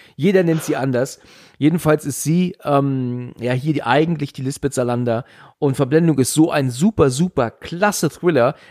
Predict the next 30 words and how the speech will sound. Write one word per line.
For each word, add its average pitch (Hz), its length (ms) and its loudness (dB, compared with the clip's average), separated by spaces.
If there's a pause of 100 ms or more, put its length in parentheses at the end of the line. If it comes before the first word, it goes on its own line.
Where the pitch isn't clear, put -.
Ich - 80 -8
hab - 80 -4
da 147 100 2
schon 147 160 -2
mal 139 140 2
in 123 60 -2
einer 120 160 -4
anderen 147 220 0
Folge 135 280 0
drüber 123 220 -4
gesprochen. 117 520 -6 (240)
Und 139 160 -6
die, 135 320 0
das - 300 -6
Remake, 190 340 0
was 135 180 0
Fincher 185 420 0
gedreht 139 380 -4
hat 143 220 -4
mit 123 180 -4
Daniel 156 260 2
Craig, 131 420 0 (320)
war 135 420 0 (240)
ein 127 340 2 (180)
Desaster. 110 640 -2 (640)
Es 147 200 -4
ist 165 140 -6
überhaupt 160 640 -2
nicht 143 340 -4
vergleichbar 127 800 -2